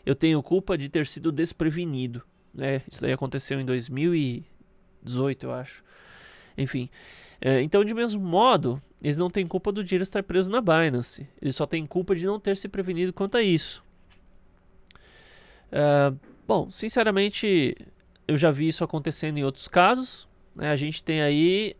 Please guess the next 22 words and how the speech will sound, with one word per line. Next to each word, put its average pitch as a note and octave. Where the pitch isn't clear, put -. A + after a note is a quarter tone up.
a C3+
Unique F#3+
Forex F#3+
utilizou F#3+
essa E3+
desculpa. C#3
"Ah, G#3+
não, F3+
nós D#3+
não F#3+
temos F#3+
culpa. C3+
O C3+
que -
acontece F3
é -
que -
a -
gente E3
utilizou D#3+
a D3
Urpay F3